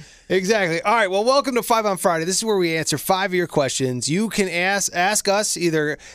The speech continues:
at Greg Salerno on all social media. I'm at Sparks Radio on the social media, and we'll answer your five questions.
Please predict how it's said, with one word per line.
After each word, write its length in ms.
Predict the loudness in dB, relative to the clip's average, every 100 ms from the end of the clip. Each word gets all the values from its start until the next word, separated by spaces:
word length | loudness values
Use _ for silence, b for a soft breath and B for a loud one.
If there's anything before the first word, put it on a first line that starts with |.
| B
at 220 | -2 0 0
Greg 280 | 0 0
Salerno 520 | 0 0 2 2 2 2
on 120 | 2
all 120 | 2
social 320 | 2 0 0
media. 280 | 0 0 -2
I'm 200 | -2 -4
at 280 | -2 -2 -2
Sparks 380 | -2 -2 -2 -2
Radio 500 | 0 2 2 2 0 -6 B B
on 160 | -6 -4
the 60 | -2
social 360 | -2 -2 -2
media, 480 | -2 -2 -2 -2 -4 b b -8
and 160 | -4
we'll 100 | -4 -4
answer 260 | -2 0
your 140 | -2 0
five 340 | 0 2 0
questions. 560 | 0 0 0 -4 -6